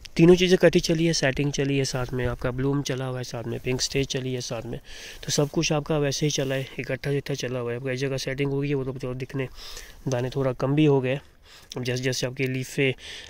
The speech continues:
लीव्स पे आपकी बनती जाएगी, और लीफ जरूर आपने चेक करनी है, लीव्स पर आपने चेक करते रहना है, ठीक है। अभी जो पेटल फॉल पे अगर मैं चलो वो बता ही देता हूँ कि जैसे आपका कंप्लीट पेटल फॉल आपका हो जाता है, तो सबसे पहले आपने जो टारगेट आपने करना है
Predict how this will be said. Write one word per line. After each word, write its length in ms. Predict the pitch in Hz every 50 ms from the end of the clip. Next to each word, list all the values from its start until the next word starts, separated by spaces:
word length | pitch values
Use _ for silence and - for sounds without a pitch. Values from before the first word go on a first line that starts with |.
| - -
लीव्स 220 | 139 135 131 - -
पे 240 | - - 139 131 131
आपकी 280 | 127 120 - - 139
बनती 440 | 127 127 123 127 127 120 123 - 151
जाएगी, 360 | 135 139 123 120 120 - 139
और 180 | 135 131 131 139
लीफ 200 | 139 143 151 143
जरूर 380 | 147 143 156 160 165 170 170 - -
आपने 200 | 156 160 160 151
चेक 220 | - - 143 147
करनी 340 | - - 139 139 139 143 147
है, 60 | 151
लीव्स 260 | 147 139 135 135 135 -
पर 160 | - 135 135
आपने 180 | 131 127 139 135
चेक 220 | - - 131 131
करते 280 | - - 131 - - 139
रहना 240 | 127 123 123 123 120
है, 60 | 123 - - - - - - - - - - - - -
ठीक 180 | - 143 123 -
है। 140 | - 131 131 127
अभी 180 | 135 131 143 147
जो 100 | 147 156
पेटल 280 | - - 135 131 160 160
फॉल 200 | 147 - 170 165
पे 120 | 151 -
अगर 160 | 165 151 151 156
मैं 180 | 156 156 151 139 - -
चलो 140 | - 143 139
वो 80 | 143 147
बता 200 | 139 143 - 139
ही 120 | 139 147
देता 200 | 143 135 - -
हूँ 100 | 127 135 - - - - - - - -
कि 60 | -
जैसे 260 | 135 147 139 131 - 165
आपका 160 | 151 165 160
कंप्लीट 340 | - 143 135 131 147 151 143
पेटल 240 | 139 - 135 127 143 131
फॉल 200 | - 156 147 135
आपका 200 | 123 - - 143
हो 140 | 127 127
जाता 220 | 123 117 - - 131
है, 40 | 127
तो 120 | - 147
सबसे 300 | 131 147 131 - - 175
पहले 240 | - 165 160 160 160
आपने 240 | 160 147 - 156 160
जो 140 | 143 160 160
टारगेट 400 | - - 135 127 127 143 165 -
आपने 220 | 156 139 - 143 135
करना 280 | - 123 117 117 113
है 60 | 117